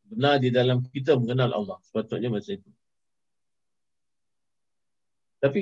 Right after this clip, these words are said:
kita anggap itu sebagai, itu sifat wajib Nabi saja. Kerana itu memang ada di dalam kitab-kitab tauhid. Itu yang patut amal ni adalah kita ni yang kena buat. Sama juga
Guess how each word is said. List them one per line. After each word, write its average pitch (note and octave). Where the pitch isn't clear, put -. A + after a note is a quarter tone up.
kita G3
anggap F3
itu E3
sebagai, D3+
itu A2+
sifat A2
wajib G#2
Nabi G2+
saja. C#3+
Kerana A2+
itu A2+
memang A2+
ada G#2+
di G2
dalam G#2+
kitab-kitab G#2
tauhid. C#3+
Itu F3+
yang D3
patut C#3
amal D3+
ni F3+
adalah C#3
kita D#3
ni D#3+
yang C#3+
kena C#3
buat. F3+
Sama G#3
juga A#2